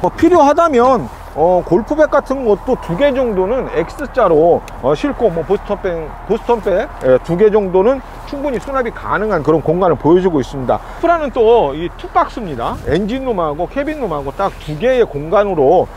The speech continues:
어, 구성이 돼 있는 그런 모델인데요. 캐빈룸하고 트렁크하고 이렇게 개방이 돼 있습니다. 오픈이 돼 있습니다. 연결이 돼 있어가지고 어, 뭐, 스키스루 같은 건 별도로 없어도 그런 것도 충분히 수납이 가능한 그런 구조를 갖고 있고요.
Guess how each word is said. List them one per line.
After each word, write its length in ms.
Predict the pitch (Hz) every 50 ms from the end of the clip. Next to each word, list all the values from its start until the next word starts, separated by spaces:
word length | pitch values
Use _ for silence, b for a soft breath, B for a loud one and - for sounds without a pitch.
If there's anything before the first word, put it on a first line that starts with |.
| - - -
어, 200 | 127 139 143 139
구성이 400 | - - 165 151 226 247 240 220
돼 160 | 127 139 147
있는 220 | 180 196 190 180 165
그런 380 | - 156 190 202 196 175 139
모델인데요. 640 | 123 143 156 151 180 165 160 151 143 147 180 226 180 - - -
캐빈룸하고 760 | - 302 302 311 311 330 330 311 294 285 269 254 240 254 240
트렁크하고 840 | - 320 285 320 330 330 294 247 - 262 240 202 208 202 175 196 214
이렇게 300 | 165 143 - 208 190 165 -
개방이 380 | - 156 151 208 269 294 254
돼 80 | 220 208
있습니다. 240 | 147 - - 127 123
오픈이 400 | 185 247 - - 349 359 339 277
돼 120 | 214 156
있습니다. 300 | 123 - - 117 107 110
연결이 320 | 139 196 240 254 285 269 233
돼 100 | 180 156
있어가지고 640 | 139 - 156 139 139 135 139 175 226 285 262 185 B B B B B B -
어, 480 | - 147 160 160 156 160 160 160 160 160
뭐, 240 | 165 190 190 190 175 B B B B B
스키스루 520 | - - - - 311 294 - - 302 277 247
같은 300 | 262 233 - 226 208 208
건 120 | 208 185
별도로 420 | - 240 - - - 254 240 208
없어도 540 | 156 - - 226 220 143 139 156 190 151 123 -
그런 220 | - 196 254 269
것도 180 | 277 - 202 180
충분히 380 | - 294 302 285 285 254 196 160
수납이 340 | - 202 202 208 - -
가능한 540 | - - 113 123 160 220 240 220 170 131 117
그런 180 | - 160 165 135
구조를 300 | - 165 170 175 160 151
갖고 280 | - 131 127 - 185
있고요. 320 | 147 - - 143 151 220